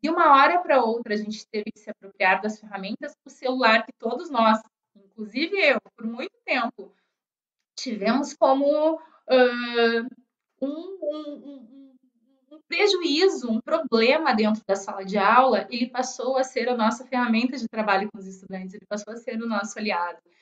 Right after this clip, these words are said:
Ãh, a interlocução com as famílias, aquelas famílias que muitas vezes não entendiam que a escola, e sabemos todos nós que é isso mesmo, que a escola é um lugar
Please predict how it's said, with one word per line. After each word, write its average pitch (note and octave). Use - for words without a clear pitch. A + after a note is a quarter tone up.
Ãh, A3
a A#3+
interlocução C4
com C4
as B3
famílias, G#3+
aquelas A#3
famílias B3+
que -
muitas A#3+
vezes A3+
não E4
entendiam F4
que F#4+
a D4+
escola, C#4+
e D#4
sabemos G#3+
todos G3
nós G3+
que -
é G3+
isso G3+
mesmo, A3+
que D4
a C#4+
escola A4+
é B4
um B4+
lugar E4